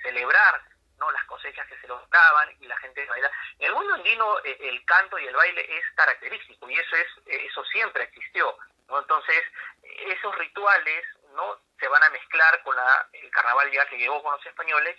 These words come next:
y esa fusión es la que va a dar origen a los carnavales que vemos en Cajamarca, en Puno, en Cusco, donde también inclusive entran ya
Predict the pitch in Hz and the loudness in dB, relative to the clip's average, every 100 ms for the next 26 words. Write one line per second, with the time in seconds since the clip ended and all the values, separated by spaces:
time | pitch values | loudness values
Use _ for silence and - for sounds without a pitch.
0 | _ 156 - - 170 196 190 170 160 160 | _ 0 2 2 -2 -4 -6 -6 -2 -2
1 | 160 156 135 135 139 139 135 - 160 180 | -2 -4 0 2 4 2 -2 -4 -6 -6
2 | - - - - 143 139 - 123 120 127 | -14 -20 -20 2 2 2 0 0 0 -2
3 | 127 123 127 127 127 - 165 - - 123 | -4 -6 -6 -6 -10 -4 -2 -2 -4 0
4 | 123 120 127 123 127 143 - 135 135 135 | 4 4 2 2 4 2 -6 -12 -12 -10
5 | 202 240 277 262 240 233 220 220 214 - | -8 -4 -2 -2 -4 -4 -2 -4 -10 -18
6 | - 165 160 165 170 156 139 151 170 | -14 -10 -10 -4 -4 -4 0 4 4